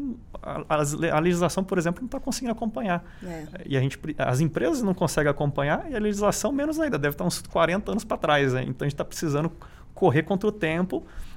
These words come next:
Speaker 1: e aí já vem uma coisa nova, como I A, a gente ainda nem a, nem se ajustou pro digital, mas tem que correr.
Speaker 2: Uhum. E aí precisa ter mil habilidades diferentes. Eu achei interessante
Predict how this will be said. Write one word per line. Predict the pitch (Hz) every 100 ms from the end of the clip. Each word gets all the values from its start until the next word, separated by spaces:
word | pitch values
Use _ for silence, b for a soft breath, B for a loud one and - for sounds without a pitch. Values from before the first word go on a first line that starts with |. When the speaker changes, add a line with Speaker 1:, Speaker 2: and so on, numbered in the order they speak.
| -
Speaker 1:
e | 151
aí | 160
já | 170
vem | 170
uma | 170
coisa | 170 156
nova, | 139 143 190 170
como | 170
I | 165 135
A, | 165
a |
gente | 175 170 170
ainda | 156
nem | 175
a, | 277 262 -
nem | 156 156 226
se | - 262
ajustou | 202 160 185 - - 196
pro | 190
digital, | 165 156 - 135 - - -
mas | 131 113
tem | 123
que |
correr. | - 185 139 - -
Speaker 2:
Uhum. | 185 175 170 180 B B
E | -
aí | 196
precisa | 220 233 220 226
ter | 240 226
mil | 220 240 294
habilidades | 311 240 233 180 175 156
diferentes. | 151 175 175 190 214
Eu | 214
achei | -
interessante | 208 214 175 - - 208 208 -